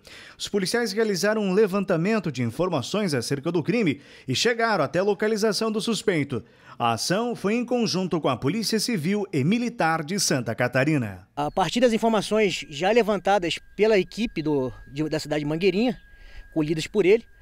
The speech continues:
Speaker 2: a Agência Local de Inteligência começou a fazer um trabalho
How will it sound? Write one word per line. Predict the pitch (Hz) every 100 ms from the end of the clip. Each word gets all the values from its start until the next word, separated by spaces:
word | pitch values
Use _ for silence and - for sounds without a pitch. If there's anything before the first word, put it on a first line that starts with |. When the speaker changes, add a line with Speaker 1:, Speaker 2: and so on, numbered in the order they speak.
| - - -
Speaker 2:
a | 170
Agência | 170 247 240
Local | 208 208
de | 175
Inteligência | 175 151 165 226 - - - - - - -
começou | 170 170 202
a |
fazer | 202 180
um | 180
trabalho | 180 156 180